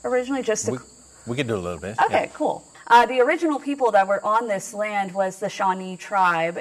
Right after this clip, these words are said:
Speaker 1: and they were here for thousands and upon thousands of years. And Chris and his family, along with Marshall University, have done such a wonderful job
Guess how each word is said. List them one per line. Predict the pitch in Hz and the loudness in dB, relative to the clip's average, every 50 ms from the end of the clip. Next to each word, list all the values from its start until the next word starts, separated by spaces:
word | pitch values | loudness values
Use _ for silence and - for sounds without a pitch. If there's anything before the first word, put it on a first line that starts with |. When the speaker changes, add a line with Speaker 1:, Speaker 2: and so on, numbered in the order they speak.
| - | -8
Speaker 1:
and | 196 202 190 190 180 180 180 180 180 - - | -8 -4 -2 0 0 0 0 -2 -6 -8 -8
they | 185 214 220 226 233 240 247 | -4 -2 0 4 4 4 4
were | 220 202 196 | 2 0 -4
here | 185 - 190 190 190 | -4 -6 -8 -8 -8
for | - - 175 170 | -8 -8 -8 -10
thousands | 165 - - - 208 202 202 202 202 202 202 175 175 175 170 165 - | -10 -10 -4 -2 2 2 2 2 2 0 -4 -6 -6 -6 -8 -10 -12
and | - - 196 185 185 - | -10 -10 -8 -8 -8 -12
upon | - 175 - 185 170 170 | -12 -10 -8 -8 -8 -6
thousands | - 185 175 175 175 170 180 180 165 - | -4 -2 0 0 -2 -2 -6 -10 -12 -12
of | 170 165 | -12 -12
years. | 170 170 170 165 165 165 165 160 - - - | -8 -6 -6 -4 -4 -6 -6 -8 -12 -14 -10
And | 185 190 175 170 165 170 170 - - - - - - - | -8 -6 -4 -4 -4 -6 -8 -10 -14 -20 -20 -20 -20 -4
Chris | - 247 233 226 - | 0 2 2 2 0
and | 226 202 | -4 -6
his | 196 190 - | -6 -8 -6
family, | - 208 185 185 180 180 180 180 175 175 175 175 | -4 -4 -2 -2 -4 -4 -4 -4 -4 -4 -6 -4
along | - 180 175 175 175 180 175 | -4 -2 -2 -2 -2 -2 -2
with | 175 170 170 170 165 175 | -2 -2 -2 -4 -4 -6
Marshall | 185 180 185 - 208 185 | -6 -6 -6 -6 -6 -6
University, | 175 175 170 170 165 180 175 175 170 - 185 180 170 | -6 -6 -6 -4 -4 -2 -4 -4 -4 -8 -8 -6 -4
have | 170 165 160 | -4 -4 -4
done | 175 175 170 170 165 | -4 -4 -4 -4 -4
such | - - 233 220 220 - | -2 0 0 0 0 0
a | 196 | -4
wonderful | 170 170 170 175 185 175 - 180 165 | -2 -2 -2 -4 -4 -6 -6 -8 -8
job | 160 170 175 165 160 160 160 156 156 | -6 -6 -4 -2 -2 0 -2 -2 -4